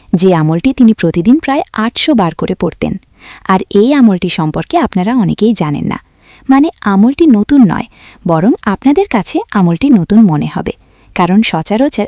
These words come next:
আমরা যে আমলের বিষয়ে বলি, সেই আমলের বাইরে একটি আমল। তো চলুন আর কথা না বাড়িয়ে গল্পটি আপনাদের হুবহু পড়ে শোনাই। তিনি প্রথমেই বলেছেন, আমি জীবনের এক গভীর বিষণ্ণতা বা অন্ধকার সময় পার করতেছিলাম।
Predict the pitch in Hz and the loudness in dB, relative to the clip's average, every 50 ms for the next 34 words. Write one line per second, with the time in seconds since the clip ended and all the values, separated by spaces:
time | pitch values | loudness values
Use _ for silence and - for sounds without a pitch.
0 | - - 190 190 190 202 214 185 - - 214 254 233 185 170 170 170 180 180 170 | -4 -4 -2 0 2 2 0 0 0 0 0 0 2 0 0 0 0 -2 -2 -2
1 | 165 156 156 - 170 165 180 180 160 156 147 151 214 370 - _ _ _ _ _ | -4 -6 -4 -4 -4 -4 -4 -2 -2 -4 -2 -2 -2 -4 -6 _ _ _ _ _
2 | - - - 269 285 359 311 208 175 165 165 190 294 370 277 202 185 170 165 156 | -12 -6 -2 0 0 2 2 2 2 0 0 0 -2 -2 -2 -2 0 0 0 0
3 | 151 147 - - 165 156 147 165 170 - - - _ _ _ _ - - - - | -2 -4 -2 -2 -2 -2 -2 -4 -6 -8 -8 -10 _ _ _ _ -20 -10 -4 -4
4 | 311 - - 311 330 403 494 - - - 214 196 - - 175 160 - - - 269 | -2 0 0 2 2 0 0 -2 -4 -2 -2 -2 -2 -2 -4 -4 -2 0 2 2
5 | 247 190 165 151 156 151 143 190 294 392 - 202 175 160 - - 170 - 285 233 | 2 2 2 -2 -2 -2 -2 -2 -2 0 0 -2 -2 -2 -2 -4 -2 -2 -2 -2
6 | 175 - - 165 180 285 - - _ - 302 262 - 247 - 170 - - - - | -2 -4 -4 -2 -2 -4 -4 -6 _ -2 0 2 2 0 -2 -2 -4 -4 -4 -4
7 | - - - - - - 214 - _ _ _ _ _ _ _ - - - - - | -6 -6 -6 -6 -6 -6 -8 -10 _ _ _ _ _ _ _ -20 -20 -20 -20 -20
8 | - - 302 302 370 - - 240 226 - - 339 370 392 330 214 180 151 156 - | -2 0 2 2 2 2 0 0 0 -2 -4 -4 -2 0 0 0 0 0 -2 -4
9 | - - 277 415 - _ _ - - - - - 240 240 247 285 262 - 233 208 | -2 -2 -4 -4 -4 _ _ -20 -20 -20 -6 -2 2 2 4 2 4 2 0 2
10 | 226 226 247 254 - - - 240 247 240 202 - 208 208 208 - - 185 - 180 | 4 2 2 2 0 -2 -4 -4 -4 -4 -2 0 0 0 0 0 -4 -4 -2 0
11 | 180 170 160 - - 185 180 180 180 185 - 262 269 247 123 123 - - 185 185 | -2 -2 -2 -2 -2 0 0 0 0 0 0 0 0 0 -2 -4 -4 -2 0 0
12 | 185 180 - - - - 294 320 - - - 180 165 180 269 - - 165 156 - | 0 0 -2 -4 -6 -6 -4 -4 -4 -4 -2 -2 0 0 0 0 -2 -4 -4 -6
13 | - 185 - - 151 - - - 160 156 165 185 | -8 -8 -6 -6 -6 -6 -4 -4 -4 -4 -6 -6